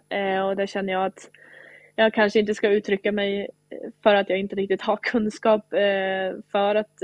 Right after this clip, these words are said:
uttala mig riktigt. Men, eh, jag är ju helt övertygad om att det, det finns, eh, delar där som, som kan bli bättre för att vi ska kunna ta ytterligare steg och för att det ska, eh, nå lite mer, eh, jämställdhet även när det kommer till,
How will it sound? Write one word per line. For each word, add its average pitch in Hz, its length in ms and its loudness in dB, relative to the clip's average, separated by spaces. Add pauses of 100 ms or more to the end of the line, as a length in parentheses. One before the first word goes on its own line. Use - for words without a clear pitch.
(120)
uttala 190 440 0
mig 202 160 -2
riktigt. 202 440 0
Men, 196 260 -4
eh, 196 260 2 (1400)
jag 233 260 6
är 233 40 10
ju 233 160 6
helt 220 220 4
övertygad 214 500 2
om 202 160 -2
att 202 120 -8
det, 185 240 -2
det 190 180 -6
finns, 196 540 -8 (120)
eh, - 520 -10
delar 196 540 4
där 190 200 4
som, 185 320 -8
som 190 160 -6
kan 196 300 -4
bli 185 180 -2
bättre 190 380 -2
för 185 220 -2
att 190 140 -6
vi 196 60 -10
ska 196 140 -10
kunna 190 220 -8
ta 190 300 2
ytterligare 185 400 -2
steg 180 360 -4
och 185 120 -6
för 190 80 -6
att 185 140 -4
det - 60 -20
ska, 190 200 0
eh, 175 80 -2 (1120)
nå 208 360 4
lite 208 400 2
mer, 190 440 0
eh, - 340 -6
jämställdhet 190 680 -2
även 190 240 -4
när 202 100 -6
det 208 100 -6
kommer 190 400 -4
till, 208 280 -6